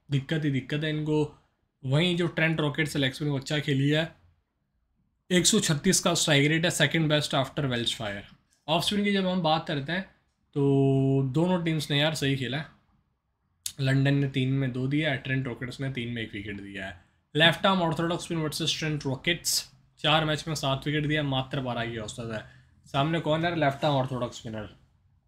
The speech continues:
लंदन के अंदर? कोई नहीं है। और लेग स्पिनर कौन है? अ, ट्रेंट के पास एलेना किंग इंपॉर्टेंट हो सकती है।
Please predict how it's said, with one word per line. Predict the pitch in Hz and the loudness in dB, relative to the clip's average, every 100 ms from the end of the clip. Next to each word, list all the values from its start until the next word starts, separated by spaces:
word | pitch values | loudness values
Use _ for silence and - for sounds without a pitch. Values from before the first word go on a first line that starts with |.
| _ _ _ | _ _ _
लंदन | 139 127 131 127 127 123 | -4 -2 0 0 -2 -4
के | |
अंदर? | 117 110 | -6 -8
कोई | 107 - _ 127 127 | -10 -16 _ -4 -2
नहीं | 143 143 | -2 -2
है। | 156 - _ _ _ _ _ _ _ 123 | -6 -14 _ _ _ _ _ _ _ -8
और | 117 113 117 | -4 -2 0
लेग | 135 135 | 0 -2
स्पिनर | - 160 156 | -4 -4 -2
कौन | 147 147 | 0 0
है? | 160 | -4
अ, | 190 - _ _ _ _ _ _ _ _ 135 127 123 123 120 117 117 - - - _ _ _ _ _ _ _ _ _ | -8 -16 _ _ _ _ _ _ _ _ -10 -6 -4 -2 -2 -6 -8 -16 -20 -20 _ _ _ _ _ _ _ _ _
ट्रेंट | 139 139 143 | -2 -2 -2
के | |
पास | 139 147 151 - | -4 -4 -4 -2
एलेना | 139 139 139 | 0 2 0
किंग | 117 110 107 - _ _ _ _ _ _ | -4 -8 -12 -16 _ _ _ _ _ _
इंपॉर्टेंट | 117 113 120 110 104 | _ -14 -14 -12 -16
हो | 98 | -18
सकती | - _ - | -20 _ -18
है। | 143 | -18